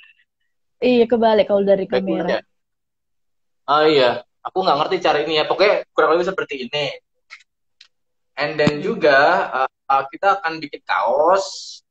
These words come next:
Speaker 2: kita akan bikin kaos dan kita akan bikin mug juga. Uh,
Speaker 1: Oke.
Speaker 2: kaosnya contohnya tuh kayak gini. Ini ya, kaosnya. Biasa kita memang desain kita itu, uh, hitam putih atau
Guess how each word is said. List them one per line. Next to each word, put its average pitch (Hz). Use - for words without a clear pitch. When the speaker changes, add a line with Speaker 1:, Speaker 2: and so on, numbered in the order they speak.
Speaker 2:
kita 147
akan 143
bikin 131
kaos 120
dan 127
kita 110
akan 131
bikin 127
mug 143
juga. 165
Uh, 113
Speaker 1:
Oke. 185
Speaker 2:
kaosnya 151
contohnya 127
tuh -
kayak 131
gini. 117
Ini 98
ya, 101
kaosnya. 95
Biasa 117
kita 165
memang 151
desain 120
kita 120
itu, 175
uh, -
hitam 123
putih 160
atau 147